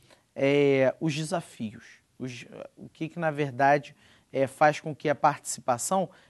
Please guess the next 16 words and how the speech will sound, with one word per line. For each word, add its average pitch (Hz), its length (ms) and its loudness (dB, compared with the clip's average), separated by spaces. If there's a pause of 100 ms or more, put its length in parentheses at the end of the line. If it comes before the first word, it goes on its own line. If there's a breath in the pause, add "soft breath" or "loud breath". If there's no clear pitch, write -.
ela 143 200 4
possa 143 300 -2
encontrar 135 400 -4
diversos 135 640 -2
obstáculos 156 800 -8
aí 139 220 -4 (360 soft breath)
pra 135 140 -4
ser 135 380 -6 (220 soft breath)
efetivamente, 117 1040 -12 (280 soft breath)
é, 110 160 -10
conduzida 110 1120 -6 (200)
e, 110 480 -8
e 113 140 -8
ganhar 120 340 -4
corpo, - 500 -8
né? 147 180 -2